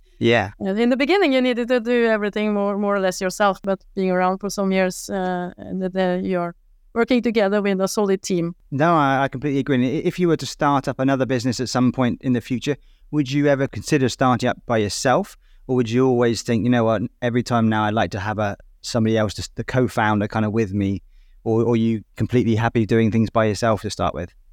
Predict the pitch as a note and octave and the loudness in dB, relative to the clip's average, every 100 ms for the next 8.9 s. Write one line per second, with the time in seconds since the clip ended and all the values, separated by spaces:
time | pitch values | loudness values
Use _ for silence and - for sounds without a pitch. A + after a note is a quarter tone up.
0 | - - - A3 B3 C4+ D4+ D4 D4 D#4 | -20 -8 0 2 4 2 2 2 2 2
1 | C4+ C#4 C4+ C4 E3+ C4 C#4 C4+ B3+ A#3+ | 2 2 2 0 0 2 2 2 2 2
2 | A3+ G#3+ - G#3+ - A3+ G3 A#3+ C#4 F4+ | 2 0 -2 -4 -4 -4 -4 0 0 0
3 | C4+ A#3+ G#3 C4 D#4 A#3+ A#3+ B3 C#4+ B3 | -2 -2 0 0 0 0 2 4 2 2
4 | B3+ A#3 A3 A3 G#3+ G#3 G3+ G#3+ G#3 G#3 | 0 2 2 4 2 0 0 0 2 2
5 | G3+ G3+ G#3+ G#3 G#3 A#3+ - A#3+ A#3+ A3+ | 0 0 2 2 0 -2 0 0 0 -2
6 | A3 G#3+ G#3+ G#3 A#3 A#3 A#3+ A#3 A#3+ C#4 | 0 2 2 -2 -2 -2 -2 0 2 2
7 | C#4 B3 A3+ A3+ B3 A#3+ A#3+ A3+ A3 A3 | 2 0 0 0 -2 -2 2 2 2 2
8 | G#3+ G#3+ B3 B3+ A3 A3 A3 G#3+ | 0 -2 0 0 2 2 2 0